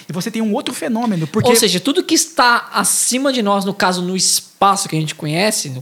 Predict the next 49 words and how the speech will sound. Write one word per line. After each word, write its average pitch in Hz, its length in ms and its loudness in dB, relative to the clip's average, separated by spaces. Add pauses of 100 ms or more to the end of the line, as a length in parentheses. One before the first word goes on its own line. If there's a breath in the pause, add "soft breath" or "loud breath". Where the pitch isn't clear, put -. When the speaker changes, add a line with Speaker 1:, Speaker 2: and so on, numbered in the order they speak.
Speaker 2:
o 180 100 -8
famoso 151 400 -2
espaço, 180 500 0
foi 170 140 -6
tudo 208 220 -4
por 202 220 -2
causa 165 240 0
disso? 175 360 -2 (260)
Seria, 156 280 2
Speaker 1:
Inclusive 190 120 4
Speaker 2:
no - 20 -2 (100)
caso? 247 80 6
Speaker 1:
a - 20 6
gente. - 420 2 (100)
Speaker 2:
Nós, 180 200 4
Speaker 1:
Porque 190 140 4
nós 226 220 6
estamos 359 140 0
Speaker 2:
porque 214 160 6
nós 190 100 4
Speaker 1:
no 196 80 6
Speaker 2:
estamos 196 220 4
Speaker 1:
espaço. 226 200 4
Speaker 2:
aqui 233 120 0
no 247 60 0
espaço. 233 280 -2
Speaker 1:
Nó-, 226 80 6
nós 202 140 4
somos 220 180 2
pedacinho 214 460 6
Speaker 2:
É, - 20 6
Speaker 1:
dessa 294 220 4
coisa, 226 260 4
Speaker 2:
isso - 60 -4
Speaker 1:
por 185 40 0
Speaker 2:
é 180 40 4
Speaker 1:
isso 175 80 4
que 208 40 6
nós 196 120 6
Speaker 2:
verdade. 254 160 2
Speaker 1:
somos - 20 0
poeira 226 300 6
de 214 60 0
estrela. 165 400 -2
Speaker 2:
Poeira 170 280 2
de 170 100 -2
Speaker 1:
Então, 285 120 8
Speaker 2:
estrela. 269 320 2
Speaker 1:
assim, 269 80 0